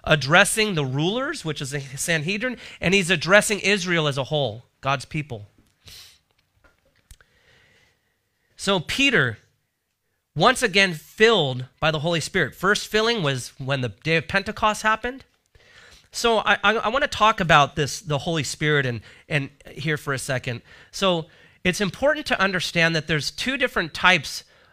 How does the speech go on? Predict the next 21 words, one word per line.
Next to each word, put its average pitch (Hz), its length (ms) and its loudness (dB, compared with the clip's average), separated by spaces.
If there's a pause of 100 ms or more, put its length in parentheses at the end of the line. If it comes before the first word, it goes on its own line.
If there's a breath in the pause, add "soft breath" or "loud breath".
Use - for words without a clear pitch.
(120)
of 147 260 0
operating, 151 840 0
operations 160 560 0
of 135 80 0
the 135 60 -4
Holy 143 200 -2
Spirit 151 300 -4
in 131 80 -4
a 127 40 -4
believer's 131 380 -6
life. 123 220 -2
First 208 320 0
is 135 80 -6
baptism 165 600 2
of 147 100 -2
the 139 80 -8
Holy 147 200 -2
Spirit. 131 380 -4
It's 101 140 -10
once. 123 540 -6 (500 loud breath)
When, 175 300 6